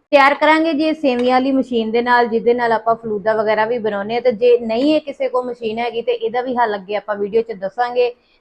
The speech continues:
ਤੇ ਇੱਕ ਖਾਸ ਚੀਜ਼ ਆਪਾਂ ਇਹਨਾਂ ਪਕੌੜਿਆਂ ਜਾਂ ਟਾਂਗਰ ਦੇ ਵਿੱਚ ਪਾਵਾਂਗੇ ਕਿ ਜਿਹੜੀ ਮਾਰਕੀਟ ਤੋਂ ਆਪਾਂ ਨਹੀਂ ਮਿਲਦੀ। ਸੋ ਕਿਹੜੀ ਚੀਜ਼ ਆ, ਤੁਸੀਂ ਅੱਗੇ ਵੀਡੀਓ 'ਚ ਦੇਖਿਓ ਜੀ। ਤੇ ਆਓ ਤੁਹਾਨੂੰ ਆਪਾਂ ਦਿਖਾ ਦਿੰਦੇ ਹਾਂ ਆਪਾਂ ਕਿਹੜਾ ਕਿਹੜਾ ਮਟੀਰੀਅਲ ਇਹਦੇ ਵਾਸਤੇ ਇਸਤੇਮਾਲ ਕਰ ਰਹੇ ਹਾਂ।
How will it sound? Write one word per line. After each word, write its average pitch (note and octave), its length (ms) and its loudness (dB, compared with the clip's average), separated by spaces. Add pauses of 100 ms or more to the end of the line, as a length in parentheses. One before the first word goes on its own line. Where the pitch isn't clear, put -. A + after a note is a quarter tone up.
ਤੇ C#4 140 -4
ਇੱਕ C#4+ 220 0
ਖਾਸ C4 500 6
ਚੀਜ਼ C#4 200 0
ਆਪਾਂ B3 240 2
ਇਹਨਾਂ B3 220 -2
ਪਕੌੜਿਆਂ A3 600 0
ਜਾਂ A3+ 160 -2
ਟਾਂਗਰ G#3+ 380 0
ਦੇ A3+ 100 0
ਵਿੱਚ A3 200 0
ਪਾਵਾਂਗੇ A3 480 0
ਕਿ A#3+ 140 -2
ਜਿਹੜੀ A3 240 -2
ਮਾਰਕੀਟ F#3+ 420 0
ਤੋਂ G#3+ 100 -2
ਆਪਾਂ G3 200 -2
ਨਹੀਂ G3 260 -6
ਮਿਲਦੀ। A#3 380 -2 (380)
ਸੋ C4+ 140 8
ਕਿਹੜੀ C4+ 300 0
ਚੀਜ਼ C#4+ 260 0
ਆ, C4+ 80 2
ਤੁਸੀਂ C4 260 -4
ਅੱਗੇ A3 160 -2
ਵੀਡੀਓ G#3+ 260 -2
'ਚ A#3+ 160 -4
ਦੇਖਿਓ G#3 320 -2
ਜੀ। B3 140 -2
ਤੇ A#3+ 200 -2
ਆਓ A3 200 0
ਤੁਹਾਨੂੰ A3+ 260 -2
ਆਪਾਂ G#3 220 -2
ਦਿਖਾ G3+ 300 0
ਦਿੰਦੇ G#3+ 220 -2
ਹਾਂ A#3 60 -2
ਆਪਾਂ A3+ 120 -6
ਕਿਹੜਾ A#3 220 -4
ਕਿਹੜਾ A3+ 220 -2
ਮਟੀਰੀਅਲ G3+ 480 -4
ਇਹਦੇ F#3+ 160 -6
ਵਾਸਤੇ F3+ 320 -6
ਇਸਤੇਮਾਲ G#3 360 -8
ਕਰ E3+ 100 -12
ਰਹੇ - 140 -14
ਹਾਂ। - 80 -20